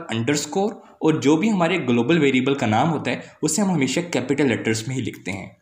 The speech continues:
उसके बाद हम इस तरीके से ब्रैकेट को यूज़ करते हैं।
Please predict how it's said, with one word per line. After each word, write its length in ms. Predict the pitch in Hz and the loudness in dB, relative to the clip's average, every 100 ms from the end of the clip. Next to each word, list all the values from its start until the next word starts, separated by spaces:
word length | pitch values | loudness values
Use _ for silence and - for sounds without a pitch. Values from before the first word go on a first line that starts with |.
| _ _ _ _ | _ _ _ _
उसके 220 | 123 - 156 | -10 -4 0
बाद 240 | 147 156 | 0 0
हम 220 | 160 208 127 | -2 -2 -4
इस 120 | - | -4
तरीके 240 | 123 113 | -4 -6
से 140 | 110 170 | -4 -2
ब्रैकेट 340 | 113 - 113 | -4 -6 -6
को 100 | - | -2
यूज़ 300 | 113 101 - | 0 -2 -6
करते 300 | - - - | -14 -16 -20
हैं। 80 | - | -20